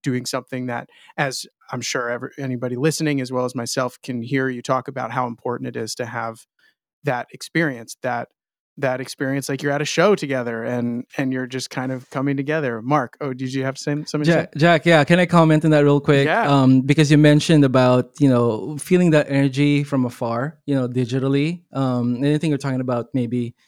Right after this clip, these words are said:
Speaker 2: you know, events in the past that are I R L that are being streamed sort of, like, digitally. Um, it reminds me of when, I don't know whose Instagram account it was, who was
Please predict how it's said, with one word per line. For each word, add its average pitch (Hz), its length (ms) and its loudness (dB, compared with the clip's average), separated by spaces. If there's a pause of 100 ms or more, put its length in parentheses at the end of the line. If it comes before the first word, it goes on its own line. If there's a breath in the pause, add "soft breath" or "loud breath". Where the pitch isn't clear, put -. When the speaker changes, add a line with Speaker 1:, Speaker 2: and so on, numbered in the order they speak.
(500 soft breath)
Speaker 2:
you 139 120 -2
know, 113 480 -6
events 151 340 0
in 135 60 -6
the 131 60 2
past 131 520 -2
that 131 140 0
are 127 120 0
I 127 120 -2
R 123 160 0
L 120 160 -2
that 120 140 -4
are 117 60 -4
being 120 220 -4
streamed 120 480 -6
sort 117 300 -8
of, 107 120 -8
like, 104 160 -10 (160)
digitally. 117 600 -4 (480 loud breath)
Um, 143 420 4 (1300)
it 151 40 0
reminds 233 440 6
me 226 320 6
of 156 460 6
when, 151 760 6
I 175 120 4
don't 247 120 6
know 262 200 6
whose 185 280 -2
Instagram 147 520 4
account 135 340 0
it 151 80 -2
was, 156 440 0
who 147 260 0
was 131 460 2